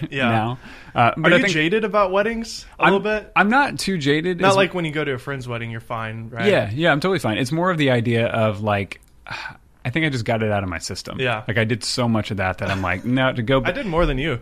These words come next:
Speaker 2: You did. And
Speaker 1: I
Speaker 2: s-, I
Speaker 1: kept
Speaker 2: feel like
Speaker 1: going at, like, five years after you stopped. <laughs>
Speaker 2: I know. That's impressive <laughs> 'cause
Speaker 1: But
Speaker 2: I was
Speaker 1: yeah.
Speaker 2: done.
Speaker 1: What were you saying?
Speaker 2: <laughs>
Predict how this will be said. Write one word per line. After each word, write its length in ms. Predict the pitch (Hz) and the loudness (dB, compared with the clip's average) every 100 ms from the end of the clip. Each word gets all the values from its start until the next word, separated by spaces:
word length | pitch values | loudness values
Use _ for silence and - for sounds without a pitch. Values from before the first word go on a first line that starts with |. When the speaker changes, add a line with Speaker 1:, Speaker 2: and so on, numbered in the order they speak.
| - | -4
Speaker 2:
You 160 | 135 135 | -2 2
did. 240 | 147 139 | 4 4
And 180 | 117 143 | 2 2
Speaker 1:
I 40 | |
Speaker 2:
s-, 80 | 151 | 2
I 40 | |
Speaker 1:
kept 120 | 139 143 | 2 2
Speaker 2:
feel 80 | 165 | 2
like 60 | |
Speaker 1:
going 180 | 170 151 | 2 2
at, 180 | 151 - | -2 -4
like, 140 | 147 | -8
five 300 | - 165 156 | 0 2 2
years 160 | 165 160 | 2 0
after 200 | 160 165 | -4 -4
you 60 | |
stopped. 420 | 147 - 151 - - | -4 -2 -2 -2 -4
<laughs> 60 | - | -2
Speaker 2:
I 260 | 190 90 | 0 0
know. 260 | 90 87 82 - - - - | -2 -4 -6 -12 -20 -20 -10
That's 180 | 110 - | -8 -8
impressive 420 | 98 - - - | -6 -8 -6 -6
<laughs> 20 | |
'cause 220 | 277 143 - | -2 2 4
Speaker 1:
But 420 | 208 180 214 131 | 6 6 4 4
Speaker 2:
I 100 | 127 | 6
was 60 | 170 | 6
Speaker 1:
yeah. 100 | 147 | 2
Speaker 2:
done. 440 | 95 107 98 95 | 0 -2 -2 -4
Speaker 1:
What 200 | 92 160 | 0 4
were 60 | 170 | 6
you 80 | 170 | 6
saying? 460 | 165 170 - 202 | 6 2 4 2
Speaker 2:
<laughs> 40 | - | 2